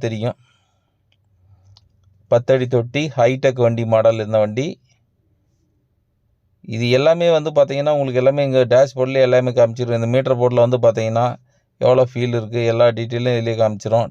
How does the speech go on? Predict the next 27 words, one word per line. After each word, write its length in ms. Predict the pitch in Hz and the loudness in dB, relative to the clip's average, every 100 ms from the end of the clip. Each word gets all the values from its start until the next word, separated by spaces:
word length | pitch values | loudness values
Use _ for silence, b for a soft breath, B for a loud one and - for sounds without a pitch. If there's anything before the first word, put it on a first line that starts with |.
| - | -4
டெம்பரேச்சர் 520 | 107 120 123 110 110 | -2 0 0 -2 -6
முதற்கொண்டு 400 | 113 120 117 123 131 - _ _ _ _ - | -4 -4 0 0 0 -4 _ _ _ _ -8
எல்லாமே 320 | 117 123 123 120 | -2 0 0 0
காமிக்கும் 320 | 113 110 107 | 0 0 -6
இதுல. 160 | 107 113 135 - _ _ _ _ _ _ _ _ _ _ _ _ _ _ _ _ _ - 120 | -2 0 -2 -6 _ _ _ _ _ _ _ _ _ _ _ _ _ _ _ _ _ -12 -2
இதுல 220 | 127 127 127 | 2 2 0
ஈகோ 180 | 143 151 139 | 0 0 2
மோட் 160 | 131 123 | 0 0
இருக்குது, 240 | 113 123 131 | -4 -6 0
பவர் 240 | 123 131 131 | 4 4 2
மோட் 180 | 127 120 | -2 -2
இருக்குது, 300 | 117 107 117 117 | -8 -4 -2 0
ரெண்டு 180 | 120 127 123 | 0 0 2
மோட் 180 | 127 117 | 0 0
இருக்குது. 340 | 110 107 110 120 - b b _ _ _ - _ _ _ _ _ _ _ _ _ _ _ _ - | -6 -2 0 0 -2 b b _ _ _ -20 _ _ _ _ _ _ _ _ _ _ _ _ -2
பத்து 240 | 117 127 | 0 2
அடி 120 | 120 120 | 0 -2
தொட்டி 240 | 117 127 127 | -4 -2 0
ஹைடெக் 420 | 117 127 131 123 120 | 0 0 -2 -2 -2
வண்டி 220 | 110 110 107 | -2 -2 -2
இது. 140 | 117 - - _ _ | -4 -4 -8 _ _
தரமா 360 | 113 127 135 143 | 2 2 2 2
இருக்கும் 260 | 135 120 117 | 2 0 -2
வண்டி. 220 | 113 113 - _ _ _ | -2 -6 -12 _ _ _
வண்டி 240 | 107 117 131 | -6 -2 2
எடுத்தோமா, 420 | 127 117 123 123 139 143 - _ _ _ _ _ _ - | 2 2 0 2 2 2 -2 _ _ _ _ _ _ -4
குறுக்கு 240 | 147 147 | -4 -2